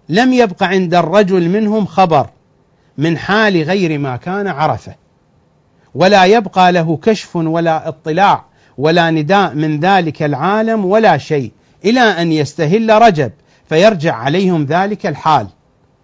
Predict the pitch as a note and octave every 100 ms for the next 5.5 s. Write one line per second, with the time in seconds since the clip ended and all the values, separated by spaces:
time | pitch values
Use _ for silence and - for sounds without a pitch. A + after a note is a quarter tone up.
0 | _ _ _ _ - E3+ E3+ E3+ D#3+ F#3
1 | C4 A#3+ G3 G#3 A3+ G3 F3 A#3 A#3 -
2 | E3 G#3+ A#3 F#3+ - G#3 E3 A#2 - _
3 | - F3 F3+ B3 A3+ E3+ D#3+ D3+ C#3+ C3
4 | C3+ G3 F3+ C3 A#2+ - C#3 - F3 -
5 | C#3+ A#2 E3+ F#3 C3